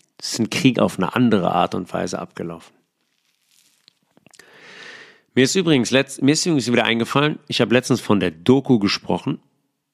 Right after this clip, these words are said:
in der letzten Folge, glaub ich, wo das, der Name mir nicht mehr eingefallen war. Das ist eine Doku von Tim Ballard.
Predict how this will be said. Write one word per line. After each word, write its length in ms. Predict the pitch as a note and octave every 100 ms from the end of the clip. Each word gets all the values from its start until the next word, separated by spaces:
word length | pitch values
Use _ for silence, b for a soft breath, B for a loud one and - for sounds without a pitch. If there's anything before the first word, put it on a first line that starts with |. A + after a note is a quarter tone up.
| -
in 60 |
der 80 | G2
letzten 300 | F#2+ - G2+
Folge, 280 | G#2 G2 F#2
glaub 200 | G2 A#2
ich, 160 | -
wo 760 | F2+ F2+ G2 B2 B2 A#2+ A#2 A#2
das, 420 | G#2+ A2+ - -
der 140 | - G#2+
Name 280 | A2 E3 D3+
mir 120 | A2+
nicht 140 | F#2
mehr 100 | F#2+
eingefallen 420 | F#2 F2+ - F2
war. 100 | E2+
Das 160 | E2+ G#2+
ist 100 | B2
eine 140 | B2
Doku 240 | A#2 D3 D3
von 240 | A#2 G#2+
Tim 400 | - E3 B2 F2
Ballard. 480 | F2+ C3 G2+ E2+ -